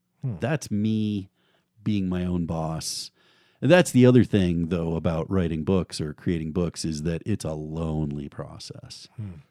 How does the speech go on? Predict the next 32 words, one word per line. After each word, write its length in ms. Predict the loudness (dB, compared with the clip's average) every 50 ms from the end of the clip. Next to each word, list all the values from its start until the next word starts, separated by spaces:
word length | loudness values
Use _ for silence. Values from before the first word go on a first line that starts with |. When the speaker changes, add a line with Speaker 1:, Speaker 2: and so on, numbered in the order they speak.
| _ _
Speaker 2:
It's 300 | -2 0 0 0 -4 -6 -2
you 560 | 0 2 4 4 4 4 4 2 2 0 0
and, 340 | -2 -4 -4 -4 -6 -8 -10 -14 _ -20 -20 -20 _ _ _
or 100 | 2 4
at 40 | 6
least 220 | 6 6 6 4 2
that 140 | 2 2
was 100 | 2 0
my 220 | -2 -2 -2 -2 -4
experience 500 | -6 -6 -6 -6 -6 -6 -6 -8 -8 -8
on 120 | -8 -6 -6
all 100 | -8 -8
three 260 | -6 -6 -4 -4 -4
of 120 | -6 -6
these. 300 | -8 -10 -10 -10 -10 -8 -8
You 60 | -6
know, 100 | -6 -6
you 160 | -6 -6 -4
get 220 | -2 0 0 2 2
input 400 | 0 -2 -2 -2 -2 -2 -2 -2
from 320 | -4 -4 -2 -2 -2 -2
the 160 | -2 -4 -4
publisher 680 | -4 -4 -4 -4 -2 -4 -4 -4 -4 -6 -6 -6 -8 -10 -12 _ _ _ _ _ _ _ -6
periodically, 800 | -4 -2 -2 -2 -4 -6 -8 -8 -10 -12 -14 -14 -14 -14 -16 -18 _ _ -20 -20 -20 -20 -20 -20 _ _ _ _ _ _ _ _ _ _ _
but 100 | -4 -2
you 220 | 2 6 6 8
know 140 | 8 6 6
what 160 | 4 2 -2
you 120 | -2 -2 -2
have 160 | -2 -2 -4
to 80 | -6 -8
produce 760 | -4 -4 -4 -6 -4 -6 -8 -6 -6 -8 -10 -10 -12 -12 -14